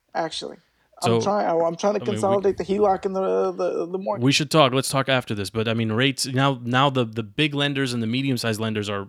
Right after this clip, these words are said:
Speaker 2: inflating their refi rates.
Speaker 1: What can I get for my fifteen year?
Speaker 2: Uh, nothing, right? I mean, right now it's terrible because the, the banks are so jammed with, uh, with applicants. They don't want the refi business anymore.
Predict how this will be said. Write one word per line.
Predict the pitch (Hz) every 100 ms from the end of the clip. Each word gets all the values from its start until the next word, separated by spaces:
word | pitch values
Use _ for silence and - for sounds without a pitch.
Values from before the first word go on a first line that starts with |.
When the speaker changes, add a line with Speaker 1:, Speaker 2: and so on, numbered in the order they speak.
| -
Speaker 2:
inflating | 110 - 120 127 131 113
their | 101 101
refi | 160 - 101
rates. | 98 -
Speaker 1:
What | 180
can | 196 185
I |
get | 175 175
for | 165
my | 160 151
fifteen | 165 156 160 151
year? | 143 - _ _ _ _
Speaker 2:
Uh, | 120 110 113
nothing, | 113 - 107
right? | 101 107
I | 120
mean, | 113 113
right | 110 120
now | 123 117
it's | -
terrible | 131 131 98 107
because | 101 107 95
the, | 110 98
the | 101
banks | 110 117 -
are | 101
so | - 113 110 101
jammed | - 113 113 107
with, | 107 104 - -
uh, | 101 101 101
with | 101 101
applicants. | 113 113 123 - 101
They | 110
don't | 110 110
want | 107 113 -
the |
refi | 104 123 - 104
business | 98 95 98 104
anymore. | 101 101 -